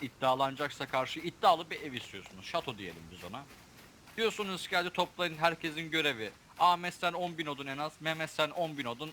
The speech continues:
Şakir sen yirmi bin odun, ben de taş toplayacağım diyorsunuz. Sakın ha böyle bir hataya düşmeyin. Bak, hiç eviniz yok yalnız anlattığım olayda. Yeni girdiniz,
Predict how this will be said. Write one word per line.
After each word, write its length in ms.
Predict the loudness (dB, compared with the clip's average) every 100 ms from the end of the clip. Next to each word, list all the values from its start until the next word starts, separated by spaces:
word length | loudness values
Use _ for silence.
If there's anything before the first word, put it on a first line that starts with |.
| -10
Şakir 440 | -2 4 6 4 -2
sen 200 | -2 -2
yirmi 360 | -2 -2 -2
bin 60 | -4
odun, 280 | -6 -6 2
ben 160 | 4 4
de 80 |
taş 240 | 2 2 0
toplayacağım 540 | -6 -6 -6 -4 -6
diyorsunuz. 360 | -8 -14 -16 -20 -20 -20 -20 -20 _
Sakın 260 | 2 2 2
ha 120 | 2
böyle 200 | 0 0
bir 60 |
hataya 300 | -2 0 -2
düşmeyin. 380 | -2 -8 -10 -16 -4
Bak, 180 | 2 2 0 -20 -20 4
hiç 220 | 4 4
eviniz 380 | 0 0 0 0
yok 140 | -2 0
yalnız 240 | -2 -2 -4
anlattığım 400 | -6 -6 -8 -6
olayda. 280 | -4 -4 -4
Yeni 280 | -4 0
girdiniz, 540 | 4 4 2 -8 -8